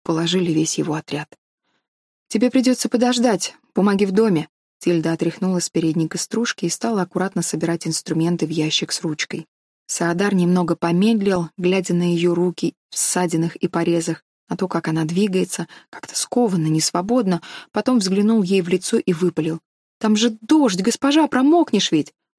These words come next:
Тильда Элберт на миг замерла. Ее губы дрогнули в полуулыбке. "Спасибо за заботу, но я не сахар, не растаю". Саадар по-доброму усмехнулся.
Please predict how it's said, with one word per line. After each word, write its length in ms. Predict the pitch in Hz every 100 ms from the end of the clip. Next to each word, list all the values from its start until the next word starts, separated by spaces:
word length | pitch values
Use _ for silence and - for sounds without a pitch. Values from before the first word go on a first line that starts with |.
| _ _ -
Тильда 400 | - 285 233 208 -
Элберт 460 | 233 262 233 220 -
на 120 | 165
миг 240 | 165 214
замерла. 520 | 185 185 175 165 170 - _ _ -
Ее 380 | 175 175 170 160
губы 300 | 170 185 160
дрогнули 460 | 180 175 180 175
в 100 | 170
полуулыбке. 760 | 170 165 165 170 165 - - 170 _ _ _ -
"Спасибо 460 | - 262 - 214
за 100 | 165
заботу, 540 | 151 151 - - - - _
но 80 | 214
я 140 | 254 320
не 100 | 311
сахар, 460 | - 311 - - _ -
не 80 | 185
растаю". 480 | 190 - 220 175 - _ _ _ _ _
Саадар 480 | - 175 160 185 185
по-доброму 520 | 165 175 165 165 165
усмехнулся. 760 | 165 - 170 170 156 - -